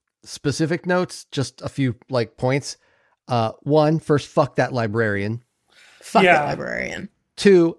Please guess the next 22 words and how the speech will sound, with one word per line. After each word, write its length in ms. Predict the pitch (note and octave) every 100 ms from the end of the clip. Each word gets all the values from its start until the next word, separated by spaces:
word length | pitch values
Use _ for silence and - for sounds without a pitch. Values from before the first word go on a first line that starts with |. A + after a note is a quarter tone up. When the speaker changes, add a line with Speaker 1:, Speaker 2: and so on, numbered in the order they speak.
| _
Speaker 1:
uh, 360 | C3+ B2+ B2 B2 -
as 160 | D3
I 60 | C#3
said 220 | B2+ C#3
in 160 | C3 B2+
the 100 | A#2+
previous 380 | D#3+ D#3 C3 B2+
episode 300 | A2 - A#2+
discussion, 640 | - B2+ A2+ C3 C3 C#3+ -
uh, 280 | A#2+ A2+ A#2
as 180 | B2
villain 380 | A2+ D#3+ D3 C#3+
origin 380 | D3 C3+ C3 C3
stories 360 | - C#3 C3 G#2
go, 280 | C#3+ C3 C#3
being 420 | C3 C3+ C3 A#2
wicked 300 | C3+ D3+ A#2
good 140 | C#3+
at 100 | C#3 -
Oregon 340 | A#2+ B2+ C3
Trail 480 | - C3 B2 C3+ - _ _ -
and 480 | A#2+ A#2 A#2 G#2+